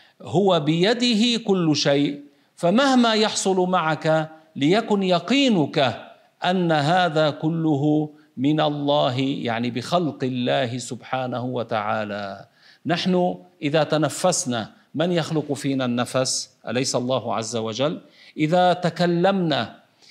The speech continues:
إذا شعرنا بالفرح، إذا شعرنا بالتعب، إذا شعرنا بالحزن، من الذي يخلق كل هذا فينا؟ الله تبارك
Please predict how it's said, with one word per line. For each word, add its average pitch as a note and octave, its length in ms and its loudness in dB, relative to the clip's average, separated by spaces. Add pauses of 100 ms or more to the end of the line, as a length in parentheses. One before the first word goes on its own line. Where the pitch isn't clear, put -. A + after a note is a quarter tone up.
(120)
إذا D#3+ 240 2
شعرنا F#3+ 600 2
بالفرح، F3+ 720 0
إذا D#3+ 240 0
شعرنا F#3+ 720 2
بالتعب، E3+ 680 -2 (500)
إذا D#3+ 220 2
شعرنا F#3+ 540 2
بالحزن، F#3 640 2 (400)
من F3+ 180 0
الذي E3+ 440 0
يخلق D#3+ 640 -2 (240)
كل G#3 240 0
هذا C#3 420 2
فينا؟ C#3 640 -4 (200)
الله B2+ 420 -2
تبارك B2 800 -4